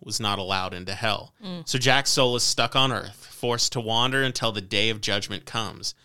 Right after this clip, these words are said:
Speaker 1: All that he has is a lantern in his hand to see through the darkness of night. And according to an eighteen fifty-one poem by Hercules Ellis, quote,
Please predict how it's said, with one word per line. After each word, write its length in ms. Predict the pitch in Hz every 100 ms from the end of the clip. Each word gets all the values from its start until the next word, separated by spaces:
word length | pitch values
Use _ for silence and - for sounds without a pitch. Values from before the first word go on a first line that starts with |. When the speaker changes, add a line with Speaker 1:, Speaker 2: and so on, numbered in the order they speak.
| _ _ -
Speaker 1:
All 180 | 127 131
that 140 | 147
he 140 | 151
has 340 | 147 151 123 113
is 120 | 113
a 60 | 113
lantern 460 | 107 113 120 139
in 100 | 139
his 140 | 139 -
hand 260 | 110 110
to 60 | 107
see 280 | - - 104
through 160 | 123
the 100 | 101
darkness 420 | 101 101 104 101 104
of 100 | 95
night. 300 | 120 92 - _ - -
And 140 | 117
according 420 | 113 - 139 135 127
to 140 | 127
an 80 | 117
eighteen 400 | 120 131 - 143
fifty-one 500 | 131 131 131 120 117
poem 320 | 117 180 170 139
by 120 | 113
Hercules 520 | 117 113 113 107 104
Ellis, 420 | 180 147 120 -
quote, 460 | - - 113 104 -